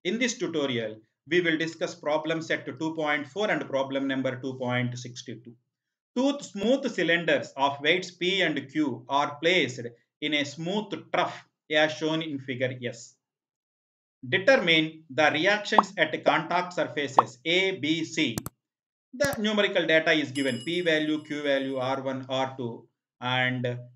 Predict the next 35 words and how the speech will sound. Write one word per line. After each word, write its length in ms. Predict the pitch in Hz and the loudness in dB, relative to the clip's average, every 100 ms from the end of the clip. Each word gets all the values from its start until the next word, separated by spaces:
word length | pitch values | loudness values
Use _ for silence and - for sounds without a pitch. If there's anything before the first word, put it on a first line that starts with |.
| _ _ _ _ _ _ _ _ _ 143 | _ _ _ _ _ _ _ _ _ 0
A 140 | 147 | 2
value, 640 | 139 131 131 120 117 - 127 | 4 4 2 -2 -4 -8 -4
alpha 360 | 135 131 131 | -2 0 0
value, 400 | 123 117 117 107 | 2 0 -2 -6
all 160 | 139 135 | -2 -2
the 100 | 131 | 0
values 400 | 120 113 107 107 | -2 -4 -6 -6
are 80 | 185 | -6
given. 240 | 123 104 - _ _ _ _ _ _ _ _ _ _ _ | -6 -14 -20 _ _ _ _ _ _ _ _ _ _ _
Now 180 | 165 170 165 | 0 4 6
our 100 | 156 | 6
interest 340 | 156 185 180 | 2 -2 -2
is 140 | 165 - | -6 -4
to 120 | 143 | -4
find 320 | 143 147 135 | -2 -2 0
the 80 | 135 | 0
reaction 460 | 139 151 151 147 | 0 -2 -4 -6
at 180 | 135 123 | -4 -4
A 460 | 113 131 143 135 113 | -6 -6 -4 -4 -6
and 180 | 110 104 | -8 -12
B 340 | 117 123 117 - | -8 -8 -8 -10
and 320 | 117 123 123 123 - _ _ | -10 -8 -6 -8 -12 _ _
C. 180 | - _ _ _ _ _ _ _ | -20 _ _ _ _ _ _ _
So 140 | - 127 | -8 -4
let 240 | 196 254 | 0 0
us 120 | - | 0
take 300 | 175 160 156 - _ _ _ | 4 2 2 -6 _ _ _
s-, 180 | - - - | -20 -20 -10
roller 380 | 135 147 151 135 | -4 0 0 2
by 160 | 147 | 0
roller. 340 | 151 165 208 208 | 2 0 0 0
First, 220 | 220 214 | -2 0
let 160 | 160 165 | 0 0
us 100 | - | -4
consider 600 | 151 139 151 131 127 | -6 -4 -2 -2 -2